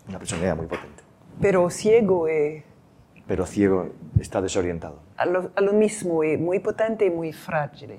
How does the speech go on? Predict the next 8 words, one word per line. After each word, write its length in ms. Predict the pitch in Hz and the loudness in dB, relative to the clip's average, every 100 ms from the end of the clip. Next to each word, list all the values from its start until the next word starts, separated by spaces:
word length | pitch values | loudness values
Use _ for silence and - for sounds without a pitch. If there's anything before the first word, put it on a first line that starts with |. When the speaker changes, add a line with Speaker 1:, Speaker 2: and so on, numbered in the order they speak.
| - | -20
Speaker 1:
Sí. 180 | - - _ _ - - - - _ _ _ _ - - - - | -20 -20 _ _ -20 -20 -20 -20 _ _ _ _ -20 -20 -20 -6
Speaker 2:
È, 180 | 160 165 | -2 2
è 160 | 175 | 4
una 280 | 175 180 175 | 4 4 0
cosa 500 | 180 185 185 170 151 - - | -2 -2 0 0 -2 -6 -12
straordinaria 960 | - - 175 160 165 147 135 131 117 | -12 -6 -4 -4 -6 -6 -8 -10 -14
questa, 400 | - 127 - 127 131 | -16 -20 -18 -18 -18
questa, 560 | 143 143 - - - | -20 -20 -20 -20 -20